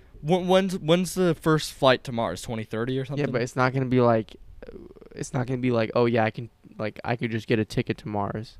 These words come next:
Speaker 1: No, of course not.
Speaker 2: Like, I am not
Speaker 1: You,
Speaker 2: gonna
Speaker 1: you mean, like, we
Speaker 2: my, in
Speaker 1: actually
Speaker 2: my
Speaker 1: have, like,
Speaker 2: lifetime, that won't happen.
Speaker 1: y-, you mean we actually have, like, flights
Speaker 2: Yeah, like, an
Speaker 1: set for Mars?
Speaker 2: actual,
Speaker 1: Like, we go to
Speaker 2: yeah.
Speaker 1: L A X and there, <laughs> we have a flight.
Speaker 2: Mm-hmm.
Speaker 1: You can get a flight to
Speaker 2: I don't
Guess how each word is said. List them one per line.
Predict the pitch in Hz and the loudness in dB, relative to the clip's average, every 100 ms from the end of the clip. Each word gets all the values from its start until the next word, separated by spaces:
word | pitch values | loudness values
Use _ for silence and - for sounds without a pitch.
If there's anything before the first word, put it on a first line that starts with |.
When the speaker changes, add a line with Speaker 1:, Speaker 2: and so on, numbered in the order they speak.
| - - | -14 4
Speaker 1:
No, | 185 117 110 | 6 6 4
of | |
course | - 147 - | 0 -2 -2
not. | 87 | -2
Speaker 2:
Like, | 107 | 2
I | 117 123 | 4 2
am | 120 | 4
not | 120 147 | 2 4
Speaker 1:
You, | 180 | 4
Speaker 2:
gonna | - | 4
Speaker 1:
you | 180 | 4
mean, | 180 170 | 4 2
like, | 156 147 - | 2 2 2
we | 120 | 4
Speaker 2:
my, | 123 | 6
in | |
Speaker 1:
actually | 135 123 | 6 6
Speaker 2:
my | 127 139 | 8 10
Speaker 1:
have, | |
like, | 131 127 | 10 10
Speaker 2:
lifetime, | 123 123 113 | 8 4 4
that | 117 110 | 4 4
won't | 107 117 | 0 -2
happen. | - - - | -4 -6 -10
Speaker 1:
y-, | 120 - | -14 -6
you | 151 | -2
mean | 156 143 | -2 0
we | 139 | 2
actually | 131 127 127 | 2 0 -2
have, | 117 | -2
like, | 107 101 92 - _ _ | 0 -2 -4 -10 _ _
flights | _ - 120 107 - - - - _ _ - | _ 0 4 4 2 -10 -16 -18 _ _ -14
Speaker 2:
Yeah, | - 120 - - | 2 4 4 2
like, | 127 | -2
an | 113 | 0
Speaker 1:
set | 117 113 | 2 2
for | 117 | 2
Mars? | 104 | 4
Speaker 2:
actual, | 113 113 | 6 8
Speaker 1:
Like, | 120 151 | 6 6
we | |
go | 147 - | 10 12
to | |
Speaker 2:
yeah. | 151 | 12
Speaker 1:
L | 147 143 | 12 12
A | 131 | 12
X | 123 - - - - - - | 12 8 -2 -14 -18 -6 2
and | 139 139 | 6 8
there, | 139 - | 8 6
<laughs> | 147 | 6
we | 175 170 | 8 10
have | 147 | 10
a | 147 | 8
flight. | 131 139 135 | 8 8 8
Speaker 2:
Mm-hmm. | 139 113 - - | 2 -4 -12 2
Speaker 1:
You | 139 | 4
can | 147 | 8
get | 143 | 8
a | 135 | 8
flight | 131 120 | 6 4
to | |
Speaker 2:
I | |
don't | - | 4